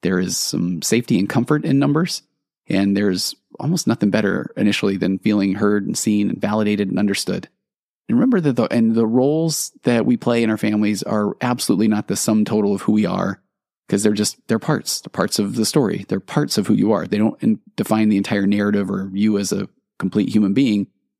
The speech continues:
And there's such power in understanding those roles, but even more, not gonna lie, in transcending them. And as a recovering emotionally immature, anxiously attached person, I was gonna say also A D H D, but that's not something you recover from. You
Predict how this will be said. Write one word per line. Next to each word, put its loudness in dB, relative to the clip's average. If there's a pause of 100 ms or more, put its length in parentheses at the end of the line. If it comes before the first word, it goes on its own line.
(240)
And 2
there's 0
such -2
power 0
in 2
understanding 0
those -2
roles, -2
but -6
even 2
more, 0 (180)
not -2
gonna 2
lie, 0 (540)
in 2
transcending 2
them. -6 (240)
And -2
as -2
a -2 (100)
recovering 0
emotionally 0
immature, 0 (340)
anxiously 2
attached -2 (180)
person, 0
I -2
was 0
gonna 2
say 0
also 0
A 4
D 2
H -2
D, 2
but -2
that's -8
not -2
something -2
you -6
recover -4
from. 0
You 0